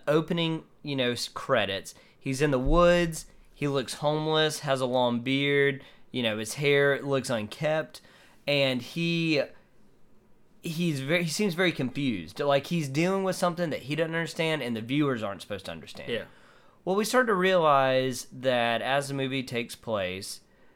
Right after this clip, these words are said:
Speaker 1: he, he does have powers.
Speaker 2: Yes.
Speaker 1: Powers that we don't fully understand, didn't fully know what this type of person's powers were.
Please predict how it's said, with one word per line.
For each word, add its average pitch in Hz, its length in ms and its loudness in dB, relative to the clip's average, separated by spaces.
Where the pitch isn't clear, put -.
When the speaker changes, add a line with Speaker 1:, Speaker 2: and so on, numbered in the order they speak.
Speaker 1:
he, 147 680 -4
he 123 140 -6
does 113 220 -2
have 147 160 -4
powers. 98 560 -6
Speaker 2:
Yes. 120 180 -8
Speaker 1:
Powers 170 540 2
that 139 280 4
we 151 260 0
don't 220 360 0
fully 185 280 -2
understand, 135 720 -2
didn't 220 340 2
fully 233 500 2
know 160 800 0
what 147 320 0
this 165 240 2
type 175 340 -2
of 143 100 -4
person's 143 520 -2
powers 107 460 0
were. 113 460 -2